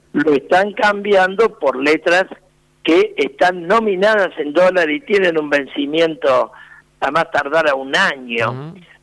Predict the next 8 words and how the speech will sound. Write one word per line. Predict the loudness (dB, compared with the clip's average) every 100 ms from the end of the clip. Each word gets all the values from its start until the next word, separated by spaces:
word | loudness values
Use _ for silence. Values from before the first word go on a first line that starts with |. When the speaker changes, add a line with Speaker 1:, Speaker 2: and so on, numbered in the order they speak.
| _ -6
Speaker 1:
Toda | 0 4 4
esta | 4 2 -4 _ -2 -2
dolarización | 0 2 2 4 2 0 -6 -2 -2 -2 -2 -2 0
de | -2
la | -2
economía | -2 -2 0 -2 -2 -6 -4
nos | -2 0 0
golpea | 2 2 0 -4 -2 -2